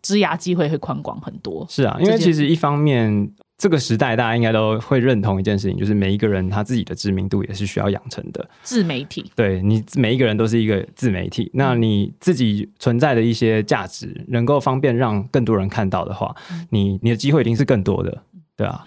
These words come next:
Speaker 1: 所以你，呃，参与这么多这个技术社群的活动，你有算过，例如说你每一个礼拜会花多少时间在这个上面吗？
Speaker 2: 老实讲，真的蛮难计算的。因为真的不管上班时间，就中间可能中间偶尔断掉穿插，就会做一些社群的事情。
Speaker 1: 嗯。嗯。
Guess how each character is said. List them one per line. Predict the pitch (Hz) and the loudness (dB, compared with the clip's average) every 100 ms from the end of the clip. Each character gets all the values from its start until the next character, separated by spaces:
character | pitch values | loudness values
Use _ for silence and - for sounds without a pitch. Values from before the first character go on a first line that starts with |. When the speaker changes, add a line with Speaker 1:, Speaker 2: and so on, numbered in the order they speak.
| - | -4
Speaker 1:
所 | - | 0
以 | 403 | 2
你， | 262 170 | 2 2
呃， | 190 170 | 2 2
参 | 165 269 | 2 2
与 | 220 | 4
这 | 208 | 4
么 | 185 | 4
多 | 170 170 | 4 4
这 | 170 | 2
个 | 165 143 80 | 0 -2 -2
技 | - | -2
术 | 185 185 | 0 0
社 | 175 156 | 0 0
群 | - 120 | -2 -8
的 | 87 | -10
活 | 113 90 | -8 -6
动， | 151 165 | -4 0
你 | |
有 | 208 147 | 0 0
算 | - 165 156 | -2 -2 -2
过， | 156 | -6
例 | 147 | -6
如 | 160 | -6
说 | 170 | -6
你 | 165 | -6
每 | 143 110 | -8 -10
一 | 156 | -10
个 | 160 | -10
礼 | - | -6
拜 | 143 | -6
会 | 151 | -6
花 | 143 - 120 | -6 -6 -6
多 | 151 | -6
少 | - | -8
时 | - - | -8 -10
间 | 117 113 | -12 -12
在 | 123 | -12
这 | - | -12
个 | |
上 | - - | -14 -14
面 | 71 - | -16 -20
吗？ | - - _ _ - | -20 -20 _ _ -4
Speaker 2:
老 | 107 | 0
实 | 143 | 2
讲， | 147 | 2
真 | 120 | 2
的 | |
蛮 | 110 98 | 2 2
难 | 90 | 0
计 | 92 98 | -2 -4
算 | - - | -6 -10
的。 | - - _ _ _ _ _ | -14 -20 _ _ _ _ _
因 | 139 | 2
为 | 156 | 2
真 | 151 170 | 4 4
的 | 151 127 117 110 - _ | 4 4 2 0 -4 _
不 | 165 | 0
管 | 127 98 | 0 0
上 | 131 | 0
班 | 117 110 | 0 -2
时 | 101 | -4
间， | 92 98 98 101 127 | -2 0 0 -4 -6
就 | 113 | -4
中 | 101 127 131 | 0 2 2
间 | 120 123 | 2 2
可 | 101 | 0
能 | 95 | -2
中 | 95 117 | 0 0
间 | 117 | 0
偶 | 113 117 107 | 0 0 0
尔 | |
断 | 101 120 104 | 0 -2 0
掉 | 104 | 0
穿 | 101 101 | 0 -2
插， | 101 98 98 | -2 -4 -2
就 | 113 113 | 2 2
会 | 117 | 2
做 | 113 104 | 2 0
一 | |
些 | 104 | -2
社 | 101 | -4
群 | 95 92 | -8 -8
的 | |
事 | 98 107 | -8 -6
情。 | 202 190 | -4 -4
Speaker 1:
嗯。 | 180 | -4
嗯。 | 175 | -6